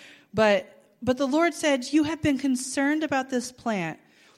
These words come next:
though you did not tend it or make it grow. It sprang up overnight and died overnight. And should I not have concern for the great city of Nineveh,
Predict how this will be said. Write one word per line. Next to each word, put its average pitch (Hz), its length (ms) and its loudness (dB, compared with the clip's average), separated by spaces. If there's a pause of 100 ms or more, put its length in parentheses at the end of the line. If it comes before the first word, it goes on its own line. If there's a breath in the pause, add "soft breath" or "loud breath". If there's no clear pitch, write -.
(120)
though 226 80 2
you 226 120 2
did 220 160 -2
not 233 320 -2
tend 254 360 -2
it 170 280 -4
or 202 100 -4
make 196 240 -4
it 185 120 -10
grow. 165 420 -6 (760 soft breath)
It 226 120 0
sprang 277 460 0
up 302 160 0
overnight 233 680 0 (140)
and 208 200 0
died 220 320 2
overnight. 160 640 -4 (520 soft breath)
And 220 140 -2
should 254 140 0
I 247 100 4
not 254 360 2
have 277 160 0
concern 233 580 0
for 208 120 -4
the 190 80 -2
great 214 360 -2
city 208 360 -2
of 180 80 -2
Nineveh, 165 500 -6